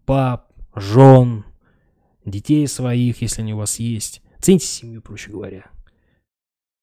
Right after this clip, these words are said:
Вот. И самое главное, не забивайте на здоровье. Хоть при какой-то малейшей, вот прям вот милипусенькой проблемке,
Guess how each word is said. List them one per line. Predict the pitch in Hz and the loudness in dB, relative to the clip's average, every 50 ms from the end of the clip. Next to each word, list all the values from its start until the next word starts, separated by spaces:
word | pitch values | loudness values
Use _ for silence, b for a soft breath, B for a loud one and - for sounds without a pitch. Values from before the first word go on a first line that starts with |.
| _ _ _ _ _ _ | _ _ _ _ _ _
Вот. | 113 107 95 _ _ _ - _ | -20 -20 -20 _ _ _ -14 _
И | 127 | -6
самое | - - 196 196 185 165 147 | 0 2 2 4 2 2 2
главное, | 165 190 196 190 165 135 113 | 4 4 4 4 2 0 -2
не | 107 117 127 | -2 -2 -2
забивайте | 131 139 143 170 185 175 - - | -2 -2 0 2 0 0 0 -4
на | 120 | -12
здоровье. | 110 110 113 110 104 101 101 95 92 _ _ _ - _ _ _ _ _ _ _ _ _ _ | -12 -12 -14 -14 -14 -16 -18 -20 -20 _ _ _ -20 _ _ _ _ _ _ _ _ _ _
Хоть | - 175 190 180 - - | 2 2 2 2 2 -4
при | - 175 | -4 -2
какой-то | 160 196 190 - 233 226 220 - 185 | -2 -2 -4 0 -2 -2 0 0 -4
малейшей, | 180 190 220 240 262 254 247 247 269 269 254 220 170 - - - - | -2 -2 0 0 2 2 2 2 4 6 6 4 4 2 -4 -8 -8
вот | 160 160 | -8 -2
прям | - 190 180 | 0 2 2
вот | 175 165 - | 2 2 2
милипусенькой | 175 185 202 208 226 240 233 233 240 - - - 240 220 180 - - 156 143 - - 123 113 | 2 2 4 6 6 6 6 4 2 0 0 0 0 0 0 0 -2 -4 -4 -4 -6 -6 -6
проблемке, | - _ - 156 160 160 190 208 226 233 214 185 156 - 131 113 | -6 _ 0 0 0 2 0 0 2 2 2 0 -2 -4 -14 -16